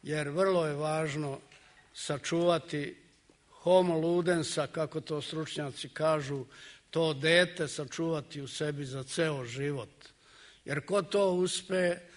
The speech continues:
celog života će imati, kako to naš narod kaže, zlatne ruke. Dete treba da posmatraš,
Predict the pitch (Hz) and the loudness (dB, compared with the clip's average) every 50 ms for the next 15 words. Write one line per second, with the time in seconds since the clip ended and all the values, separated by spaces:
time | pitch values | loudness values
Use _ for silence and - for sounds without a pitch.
0 | - - - - - 160 170 185 190 190 185 170 160 147 160 160 160 165 165 160 | -20 -20 -14 -4 2 4 6 6 6 6 4 2 0 0 0 0 0 0 0 -2
1 | - 170 156 - - - 156 156 147 143 - - - - 151 151 156 147 139 - | -2 -6 -4 -2 -2 0 0 0 0 -2 -6 -10 -10 -6 -2 0 0 0 -2 -4
2 | - 147 143 139 143 - 139 - - - - _ - - 151 147 - 147 139 - | -6 -6 -4 -6 -6 -10 -14 -20 -20 -20 -20 _ -10 -8 -8 -6 -6 -8 -6 -4
3 | 151 151 147 143 139 127 - 147 143 135 135 139 139 131 - - - 139 143 139 | -4 -2 -2 -2 -4 -4 -6 -6 -4 -4 -4 -4 -6 -8 -10 -8 -6 -4 -2 -2
4 | 135 120 127 131 127 120 120 - - - - - - - - 113 113 104 113 123 | -2 -2 -4 -4 -4 -4 -6 -8 -18 -20 -20 -20 -20 -18 -14 -10 -8 -6 0 2
5 | 139 151 165 165 - - - 151 156 143 139 - - - _ _ _ _ _ - | 4 4 4 4 2 -2 -4 -2 -2 -2 -2 -6 -10 -20 _ _ _ _ _ -4
6 | 143 151 180 190 185 160 131 - - - - - - - _ _ _ _ _ _ | 0 4 6 6 6 6 4 0 -8 -12 -14 -14 -18 -20 _ _ _ _ _ _
7 | _ _ _ _ _ _ _ _ _ _ _ _ _ _ _ _ _ _ _ _ | _ _ _ _ _ _ _ _ _ _ _ _ _ _ _ _ _ _ _ _
8 | _ _ _ _ _ _ _ _ _ _ _ _ _ _ _ - - 160 180 202 | _ _ _ _ _ _ _ _ _ _ _ _ _ _ _ -2 4 6 6 6
9 | 208 - - - 165 123 110 - - - _ _ _ _ _ _ _ - - 151 | 6 4 0 -2 -2 -2 -4 -8 -16 -20 _ _ _ _ _ _ _ -4 0 2
10 | 180 170 165 156 143 143 135 - - 180 185 - - - - 143 127 - - - | 2 4 2 0 -2 -4 -6 -4 -2 -2 0 0 -2 -4 -4 -6 -6 -8 -10 -12
11 | 117 107 98 - - - - - | -12 -10 -10 -10 -12 -12 -14 -16